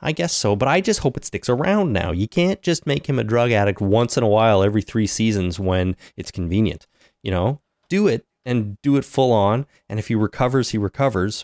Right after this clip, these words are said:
but, you know, don't just drop it in when it, it seems like they need to fill the hour,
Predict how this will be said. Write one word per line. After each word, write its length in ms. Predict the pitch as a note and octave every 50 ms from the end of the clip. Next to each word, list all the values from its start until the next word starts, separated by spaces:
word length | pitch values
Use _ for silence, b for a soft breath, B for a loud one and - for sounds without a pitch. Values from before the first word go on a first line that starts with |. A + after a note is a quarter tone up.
| - _ -
but, 260 | A2 G2 G2 G2 - _ _ _ _ _ _ _ _ _ _ _ - -
you 100 | B2 A#2
know, 240 | F#2+ F2 F#2 F#2+ - _ _ _ _ _ _ _ _ _ _
don't 320 | - - B2+ C#3+ C#3+ C#3 - _ _ _ _ -
just 240 | C3 B2 - - - _ _ -
drop 260 | A2+ G2+ G#2+ G#2+ -
it 80 | G#2+
in 200 | G#2+ G#2+ G#2+ G#2+
when 100 | G2+ G2+ G2
it, 200 | F#2 F#2 - _ _ _ _ _ _ _ _ _ _ _ _ _ _ _ _ _ -
it 300 | - G2+ E2 D#2+ F#2+ -
seems 220 | - - B2+ A2 G#2
like 120 | A2 F#2+
they 100 | - G#2+
need 160 | G#2 G#2+ F#2+
to 60 | - -
fill 260 | - - B2 A2+ A2
the 160 | G#2 G2 F#2
hour, 360 | F#2+ G#2 G2+ E2+ - - -